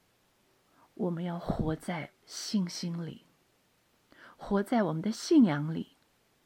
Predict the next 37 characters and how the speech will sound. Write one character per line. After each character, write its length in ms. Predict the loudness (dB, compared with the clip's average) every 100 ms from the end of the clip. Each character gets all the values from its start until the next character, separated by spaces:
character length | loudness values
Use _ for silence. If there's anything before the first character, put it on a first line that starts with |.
| _ -20 -12
我 100 | -2
们 140 | 0 0
所 340 | -2 2 6
有 180 | 8 8
的 120 | 6
问 240 | 4 4 0
题， 340 | -6 -12 -12 _ _ -20 -20 -20 -20 _ _
爱 180 | 8 8
不 120 | 8
出 300 | 0 0 2
来， 400 | 4 4 -2 -6 -12 _ _ _ _
没 220 | 4 8
有 120 | 8 8
喜 380 | 2 -6 -2
乐， 340 | 2 4 2 -2 _ _ -20 -20 _
对 160 | 4 4
自 180 | 2
己 100 | -2
的 140 | 0 -2
救 240 | 4 6
恩 160 | 8 8
没 180 | 10 8
有 140 | 6
把 260 | 4 0 0
握， 300 | 0 0 -2 _
都 240 | 10 10
是 400 | 8 4 2 0 4
因 260 | 6 6 4
为 240 | 2 -2
我 80 | -2
们 120 | -2
不 120 | -2 -6
信。 380 | -4 -4 -4 -4 _ _ _ _ -20 _ _ _ -20 -20 -20 -20
不 140 | 2 2
信 320 | 6 8 8
什 220 | 8 -2
么？ 260 | -6 -10